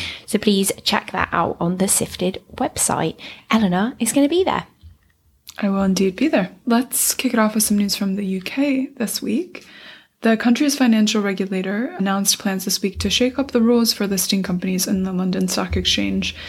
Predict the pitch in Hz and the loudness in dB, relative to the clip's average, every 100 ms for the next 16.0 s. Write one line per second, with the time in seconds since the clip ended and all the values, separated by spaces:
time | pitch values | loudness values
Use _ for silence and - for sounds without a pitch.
0 | - - - 202 190 370 370 - 196 190 | -14 -16 0 0 2 -2 -2 0 2 2
1 | 202 190 190 214 196 - - 208 208 214 | 2 2 2 2 2 2 4 4 4 2
2 | 196 190 185 180 - 202 - 190 185 180 | 0 0 0 0 0 -2 0 2 2 0
3 | - - 180 175 - 175 175 311 - 185 | -4 -2 0 2 0 -2 -2 -4 -2 -2
4 | 180 180 185 - - - - - - 208 | 2 0 0 -6 -14 -16 -10 -4 0 2
5 | 196 - 240 220 180 180 - 196 190 180 | 0 0 0 2 0 -2 -2 0 2 0
6 | 185 220 214 - - 240 226 190 175 - | 0 -2 -2 -4 0 4 4 4 0 0
7 | 208 220 214 202 202 185 175 170 - 185 | 2 4 4 0 -2 0 -2 -4 -6 -8
8 | - 180 - - - _ _ _ - _ | -8 -8 -8 -8 -10 _ _ _ -20 _
9 | _ _ _ _ - - 254 285 285 294 | _ _ _ _ -14 0 4 4 2 -2
10 | - 262 226 220 214 208 196 196 180 214 | 2 2 2 2 2 0 0 0 0 -2
11 | 190 - - 190 - 185 175 185 - 175 | -4 -4 -4 -4 -4 -4 -4 -4 -4 -4
12 | 185 185 180 233 302 269 247 196 185 190 | -4 -4 -2 0 2 4 4 2 2 2
13 | 185 185 170 175 175 - - 175 185 185 | 0 -2 -2 -2 -2 -4 0 2 2 2
14 | 180 180 180 180 175 175 180 180 - - | 2 2 2 2 2 2 2 2 -2 -4
15 | 170 170 165 170 180 175 170 170 170 175 | 0 0 0 -4 0 2 4 4 2 0